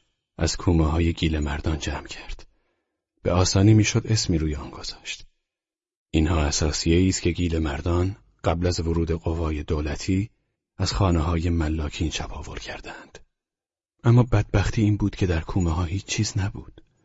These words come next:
در تمام این صفحات یک تکه شیشه پیدا نشد که با آن بتواند ریش خود را اصلاح کند، چه برسد به آینه. مأمور بلوچ مزه این زندگی را چشیده بود.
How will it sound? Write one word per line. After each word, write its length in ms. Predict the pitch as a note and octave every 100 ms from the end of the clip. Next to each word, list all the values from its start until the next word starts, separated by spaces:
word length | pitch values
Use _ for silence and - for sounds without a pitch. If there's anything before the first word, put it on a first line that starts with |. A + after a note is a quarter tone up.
| _ _ _ _ _ -
در 140 | D#2
تمام 400 | - E2 E2 E2
این 140 | D#2
صفحات 600 | - E2 - D#2+ E2+ D2+
یک 160 | E2+ -
تکه 300 | - D#2+ -
شیشه 320 | - D#2+ -
پیدا 320 | - D#2 D#2
نشد 320 | E2 G#2 G2 -
که 140 | F2
با 120 | D#2+
آن 160 | D2+ D2
بتواند 600 | D2 - D2 D2+ C#2+ -
ریش 220 | A2 -
خود 240 | - D#2
را 80 | D2+
اصلاح 400 | C2+ - D2+ -
کند، 320 | - - - -
چه 160 | - C#2+
برسد 380 | D2 D2 - D#2+
به 100 | -
آینه. 500 | D#2+ D#2 D2 D#2+ - _ _ _ _ _ _ _ _ _ _ _ _ -
مأمور 400 | G#2 A2+ A2+ A2
بلوچ 540 | G2+ F#2+ A2 A2 - -
مزه 320 | F#2+ F#2 A2
این 220 | G#2+ G2+
زندگی 440 | G2 F2+ E2 F2
را 100 | F#2
چشیده 460 | G2 F#2 - - G#2
بود. 380 | - - -